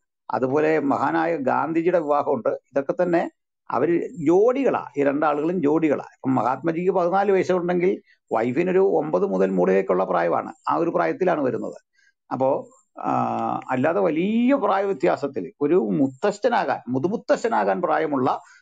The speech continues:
ആളുകൾ കൊച്ചുകുട്ടികളെ കില്ല-, കല്യാണം കഴിക്കുന്ന രീതി ഈ ക്രൈസ്തവർക്കിടയിൽ ഉണ്ടായിരുന്നോ എന്ന് ചോദിച്ചാൽ ഇല്ലെന്ന് തന്നെയാണ് ഉത്തരം. അങ്ങനെ ഒരു തെളിവൊന്നും കൊണ്ടുവരാനായിട്ട് ആർക്കും സാധിക്കില്ല. ഇനി അതും, അതൊന്നും അല്ല കാര്യം.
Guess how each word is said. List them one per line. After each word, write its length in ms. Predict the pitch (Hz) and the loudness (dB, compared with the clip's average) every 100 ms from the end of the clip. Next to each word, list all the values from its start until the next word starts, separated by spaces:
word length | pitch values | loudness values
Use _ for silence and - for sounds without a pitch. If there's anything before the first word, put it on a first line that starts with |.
| - | -6
ആളുകൾ 260 | - 135 135 | -2 0 -2
കൊച്ചുകുട്ടികളെ 760 | 135 143 131 185 139 160 165 175 | -2 -4 0 -2 0 0 2 0
കില്ല-, 300 | 156 143 151 - | 0 0 0 0
കല്യാണം 360 | 143 160 160 | 0 2 0
കഴിക്കുന്ന 380 | 156 139 139 143 | 0 0 0 0
രീതി 440 | 127 127 123 135 - _ _ - | 0 0 2 0 -2 _ _ -6
ഈ 320 | 151 147 143 | -2 2 2
ക്രൈസ്തവർക്കിടയിൽ 720 | 139 151 143 160 160 - 147 147 | 0 -2 0 0 0 0 0 2
ഉണ്ടായിരുന്നോ 500 | 139 143 143 143 160 | 2 2 0 0 0
എന്ന് 120 | 151 | 0
ചോദിച്ചാൽ 380 | 151 160 196 185 | 0 0 0 0
ഇല്ലെന്ന് 320 | 185 208 196 | 2 2 2
തന്നെയാണ് 260 | 170 151 127 | 2 0 -2
ഉത്തരം. 260 | 131 - - | -2 -6 -4
അങ്ങനെ 200 | 143 156 | -2 -2
ഒരു 80 | 160 160 | 0 0
തെളിവൊന്നും 340 | 160 160 151 | 2 2 0
കൊണ്ടുവരാനായിട്ട് 640 | 139 135 135 131 123 202 - _ _ - | 0 0 -2 -2 -2 -2 -4 _ _ -6
ആർക്കും 300 | 143 139 143 | -4 -4 -4
സാധിക്കില്ല. 520 | 139 131 117 104 - - - | -2 -4 -4 -10 -12 -14 -4
ഇനി 160 | 147 185 | 0 2
അതും, 360 | 165 175 220 | 0 -2 -2
അതൊന്നും 340 | 180 190 226 208 | -2 -2 0 0
അല്ല 140 | 233 | -2
കാര്യം. 280 | 320 - | -4 -6